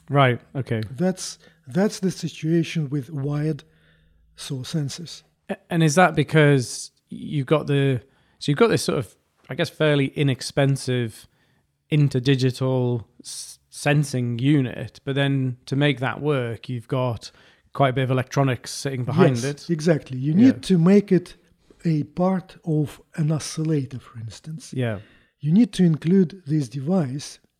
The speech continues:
Speaker 2: being it a delay line or a resonator, into a feedback loop of the oscillator. And then you also need to measure the frequency of this oscillator.
Speaker 1: Yeah.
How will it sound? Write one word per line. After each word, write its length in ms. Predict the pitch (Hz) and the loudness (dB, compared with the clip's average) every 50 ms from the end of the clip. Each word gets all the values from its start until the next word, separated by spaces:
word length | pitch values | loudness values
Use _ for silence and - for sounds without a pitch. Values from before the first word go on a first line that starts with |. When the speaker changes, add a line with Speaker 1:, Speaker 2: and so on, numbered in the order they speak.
| _ - 147 | _ -10 -4
Speaker 2:
being 280 | 127 151 156 151 151 143 | 0 0 2 2 2 0
it 180 | 143 139 135 - _ | -2 -4 -6 -8 _
a 60 | - 131 | -12 -8
delay 340 | 120 131 131 143 165 175 | -8 -6 -2 0 2 2
line 380 | 180 170 165 160 160 160 156 156 175 | 2 2 2 2 2 0 0 -2 -4
or 120 | 156 139 | -6 -6
a 80 | 131 127 | -6 -6
resonator, 680 | 120 117 123 101 113 123 139 160 175 175 175 175 175 170 - _ _ _ _ _ _ | -6 -8 -10 -10 -10 -6 -4 -2 -4 -4 -4 -4 -6 -6 -6 _ _ _ _ _ _
into 340 | - 160 151 147 - 147 147 | -2 -2 -2 -2 -2 -4 -6
a 40 | 139 | -6
feedback 560 | - - - 226 190 156 139 175 170 175 - | -6 -4 -2 -2 -2 0 -2 -2 -2 -2 -4
loop 320 | 147 147 160 165 160 - - _ _ _ _ _ _ - | -4 -4 -4 -4 -6 -10 -20 _ _ _ _ _ _ -6
of 280 | 156 151 147 135 - | -4 -4 -4 -4 -6
the 280 | - 156 151 147 143 143 _ _ _ _ _ _ - | -6 -4 -2 -2 -4 -6 _ _ _ _ _ _ -8
oscillator. 680 | 175 160 - - - 170 151 143 143 131 120 117 - | -6 -6 -6 -6 -6 -6 -4 -4 -4 -6 -6 -10 -12
And 220 | 123 131 139 143 135 | -10 -8 -6 -4 0
then 220 | 175 220 226 220 | 2 2 2 2
you 140 | 196 160 143 | 0 -2 -2
also 280 | 151 160 - - 185 180 | -4 -4 -6 -4 -4 -2
need 240 | 165 165 180 175 - | -2 -2 -2 -4 -4
to 200 | - 170 170 170 - _ _ _ _ _ _ _ | -4 -4 -4 -4 -4 _ _ _ _ _ _ _
measure 400 | - 143 156 196 240 220 - 180 | -4 0 2 2 2 2 0 0
the 120 | 165 156 139 | -4 -4 -6
frequency 500 | - - 139 - 143 135 123 - - 131 | -6 -10 -10 -10 -8 -10 -10 -10 -12 -14
of 80 | 117 | -12
this 200 | 120 127 123 - | -12 -12 -10 -10
oscillator. 720 | 151 131 - - - 151 135 135 131 127 127 - 180 175 _ _ _ _ _ - | -10 -12 -12 -12 -12 -10 -10 -10 -10 -10 -12 -14 -16 -20 _ _ _ _ _ -4
Speaker 1:
Yeah. 300 | 131 131 127 120 117 | -2 0 0 0 -2